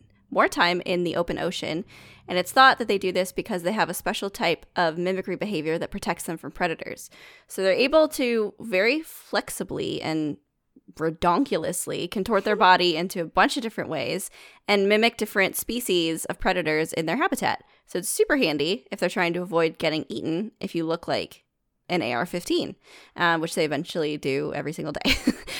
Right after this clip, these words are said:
But they can also use this as part of their hunting strategy. They're gonna eat things like small fish and crustaceans, and so they'll do that, um, by looking like those same types of species or looking like things that are not a threat to those species to get close to them, and then they rip them out of their holes and eat them,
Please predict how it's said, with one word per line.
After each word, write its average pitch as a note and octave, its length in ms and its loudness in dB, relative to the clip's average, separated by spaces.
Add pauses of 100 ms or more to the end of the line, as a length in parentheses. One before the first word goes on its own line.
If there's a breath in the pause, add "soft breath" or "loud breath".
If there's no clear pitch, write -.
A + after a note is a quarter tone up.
(240 loud breath)
But B3+ 120 6
they C#4+ 80 10
can C#4 80 6
also E4+ 180 4
use B3+ 200 4
this G3 180 4
as G3 100 -2
part F3+ 160 4
of F3+ 80 4
their F#3 80 2
hunting F3+ 280 -2
strategy. D3 460 0
They're E3+ 120 0
gonna G3 160 0
eat A3+ 240 -4
things G3 200 0
like F3 160 0
small D#3+ 220 0
fish - 380 -2
and G#3 100 -6
crustaceans, F3 720 -2
and F3 160 -4
so E3 140 -2
they'll D#3+ 160 -2
do F3 220 0
that, D#3+ 280 4 (500 loud breath)
um, D#3 340 0
by D3+ 640 4 (180)
looking G#3 400 2
like D#3+ 300 2
those E3 200 0
same D#3+ 240 -2
types - 300 -4
of E3 80 -6
species D#3 420 -4
or E3 140 0
looking G#3+ 400 0
like E3 200 2
things E3 280 -2
that E3+ 100 0
are D#3 80 0
not G3 180 6
a G4 60 2
threat - 220 -4
to - 80 -10
those D3+ 140 -4
species - 360 -8
to - 80 -10
get - 140 -4
close F#4+ 220 -2
to - 60 -4
them, E3+ 280 0 (400 soft breath)
and F3+ 100 2
then F3 80 2
they E3+ 120 4
rip D#3+ 200 2
them D#3 140 0
out D3 100 0
of C3+ 80 -2
their C3 120 -2
holes E3 280 -2
and A#3+ 80 0
eat F4+ 140 -2
them, - 260 -6